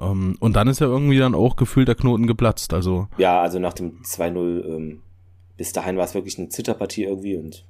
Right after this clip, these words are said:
Speaker 2: das Lerche-Tor,
Speaker 1: Mhm.
Speaker 2: das hat sie ja in der letzten Folge schon angeteased, dass da jetzt mal irgendwie ein so ein Ding rein muss, das
Speaker 1: Ja.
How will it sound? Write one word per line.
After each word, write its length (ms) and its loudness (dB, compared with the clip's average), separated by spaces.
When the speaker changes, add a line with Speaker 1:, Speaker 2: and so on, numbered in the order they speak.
Speaker 2:
das 220 -8
Lerche-Tor, 460 0
Speaker 1:
Mhm. 40 0
Speaker 2:
das 120 -10
hat 120 -4
sie 120 -4
ja 60 4
in 160 -4
der 140 -2
letzten 240 -4
Folge 200 -4
schon 180 -8
angeteased, 460 -6
dass 100 -12
da 80 -8
jetzt 160 -8
mal 140 -10
irgendwie 260 -8
ein 140 -8
so 80 -10
ein 60 -12
Ding 180 -6
rein 220 -2
muss, 240 -8
das 360 -14
Speaker 1:
Ja. 160 0